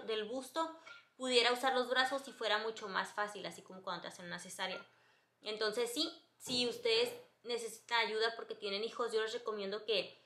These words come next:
o sea, ayuda full, full, full para bañarse, para que les pasen la botella de agua,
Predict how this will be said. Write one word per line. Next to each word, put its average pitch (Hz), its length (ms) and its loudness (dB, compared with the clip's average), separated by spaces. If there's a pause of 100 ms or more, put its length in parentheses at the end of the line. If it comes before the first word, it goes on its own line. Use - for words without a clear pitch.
(220)
o 208 100 -8
sea, 208 180 0 (320)
ayuda 254 380 6
full, 302 360 0
full, 294 240 0
full 302 340 2
para 247 240 10
bañarse, 240 840 8 (440)
para 220 240 6
que 220 80 4
les 202 180 4
pasen 233 460 4
la 226 100 10
botella 214 400 6
de 214 100 8
agua, 226 400 10